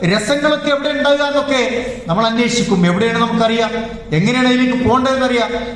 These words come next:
എങ്ങനെ അതൊക്കെ നേടിയെടുക്കേണ്ടതെന്നുള്ള ധാരണ ഉണ്ടാവും. പക്ഷെ പരലോകത്തെക്കുറിച്ച് ഒന്നും അറിയില്ലെങ്കിൽ ഈ ജീവിതം കൊണ്ട് എന്താണ് നമ്മൾ നേടുന്നത് എന്ന് നമ്മൾ ആലോചിച്ച് നോക്കുക. ഈ ലോകത്ത് നമ്മൾ ജീവിക്കുമ്പോൾ ആരാണ് അള്ളാഹു,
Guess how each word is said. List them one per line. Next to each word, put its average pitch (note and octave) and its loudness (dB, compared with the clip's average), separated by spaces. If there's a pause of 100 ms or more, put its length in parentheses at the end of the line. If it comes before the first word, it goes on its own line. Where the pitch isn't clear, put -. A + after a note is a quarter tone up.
എങ്ങനെ A#3+ 4
അതൊക്കെ B3+ 0
നേടിയെടുക്കേണ്ടതെന്നുള്ള C4 2
ധാരണ A#3+ 0
ഉണ്ടാവും. E3+ -2 (260)
പക്ഷെ F3 -2
പരലോകത്തെക്കുറിച്ച് G#3 0
ഒന്നും A#3 2
അറിയില്ലെങ്കിൽ G#3 0 (600)
ഈ E3+ 0
ജീവിതം F#3+ 0
കൊണ്ട് F3 -2
എന്താണ് F3+ 0
നമ്മൾ D#3+ 2
നേടുന്നത് F3 2
എന്ന് D#3 4 (520)
നമ്മൾ D3 2
ആലോചിച്ച് C#3+ 2
നോക്കുക. A#2+ 2 (160)
ഈ D3+ 2
ലോകത്ത് F3+ 0
നമ്മൾ F3 4
ജീവിക്കുമ്പോൾ D#3+ 2 (380)
ആരാണ് E3+ 0
അള്ളാഹു, D#3 0